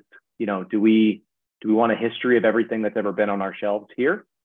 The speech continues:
Because in theory, somebody else could come sell it. Um, if it was sold once, it could be sold again. Um, eh, or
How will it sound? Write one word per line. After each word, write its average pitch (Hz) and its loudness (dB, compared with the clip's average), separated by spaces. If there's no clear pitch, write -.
Because 104 -8
in 104 -8
theory, 131 0
somebody 110 -4
else 120 -2
could 135 -16
come 104 -10
sell 131 -6
it. - -10
Um, 98 -6
if 92 -16
it 110 -10
was 101 -8
sold 110 0
once, 117 0
it 104 -12
could 98 -10
be 98 -6
sold 98 2
again. 110 0
Um, 95 0
eh, 107 -2
or 135 4